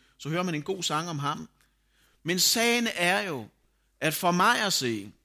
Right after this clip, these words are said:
så er den tragiske følge af Marius-sagen, det er jo, at det er et symptom på en udvikling, som synes at fortælle mig i hvert fald noget om, hvor langt ud er vi egentlig kommet som samfund. Hvor langt ud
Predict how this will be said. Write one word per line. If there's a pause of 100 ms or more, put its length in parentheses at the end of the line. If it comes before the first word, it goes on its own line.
(420)
så
er
den
tragiske
følge (140)
af
Marius-sagen, (640)
det
er
jo,
at
det
er
et
symptom
på
en
udvikling, (400)
som
synes
at
fortælle
mig
i
hvert
fald
noget
om, (260)
hvor
langt
ud
er
vi
egentlig
kommet
som
samfund. (1000)
Hvor
langt
ud